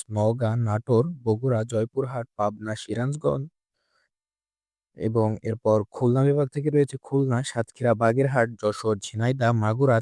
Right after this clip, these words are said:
চুয়াডাঙ্গা, মেহেরপুর, কুষ্টিয়া। এরপর রংপুর বিভাগ থেকে রয়েছে রংপুর, কুড়িগ্রাম, লালমনিরহাট, গাইবান্ধা, নীলফামারী, দিনাজপুর, পঞ্চগড়। এবং বরিশাল বিভাগ থেকে রয়েছে বরিশাল, ঝালকাঠি, পিরোজপুর,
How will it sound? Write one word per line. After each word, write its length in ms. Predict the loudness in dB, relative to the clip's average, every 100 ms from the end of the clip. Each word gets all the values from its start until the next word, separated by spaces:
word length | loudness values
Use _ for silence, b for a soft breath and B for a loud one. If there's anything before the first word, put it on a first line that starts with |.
| 0
চুয়াডাঙ্গা, 580 | 2 2 2 -2 -2 -2
মেহেরপুর, 560 | -2 -4 -6 -6 -6 -6
কুষ্টিয়া। 540 | -4 -6 -6 -4 -4 -4 _ _ _ _ _ -10
এরপর 200 | -2 0
রংপুর 300 | 2 0 0
বিভাগ 240 | 0 0 -2
থেকে 220 | -4 -2
রয়েছে 280 | 0 0 0
রংপুর, 440 | -2 -2 -4 -2 -4
কুড়িগ্রাম, 540 | -2 0 0 2 0 0 -4 -6
লালমনিরহাট, 800 | 0 2 2 0 0 0 0 -4
গাইবান্ধা, 560 | -2 0 0 0 -4 -8
নীলফামারী, 640 | -6 -8 -8 -4 0 0 -2 -6
দিনাজপুর, 520 | -10 -8 -8 -4 -2 -2
পঞ্চগড়। 560 | -6 -10 -6 0 2 2 0 _ _ _ _ _
এবং 140 | -4 -2 0
বরিশাল 480 | 2 2 2 2 2
বিভাগ 260 | 2 -2 -4
থেকে 180 | -8 -2
রয়েছে 360 | 2 2 0 -4 -4 _ _ _ _
বরিশাল, 480 | 0 2 2 -2 -4 -4
ঝালকাঠি, 500 | -4 -8 -6 -6 -6 -6
পিরোজপুর, 560 | 0 2 0 0 2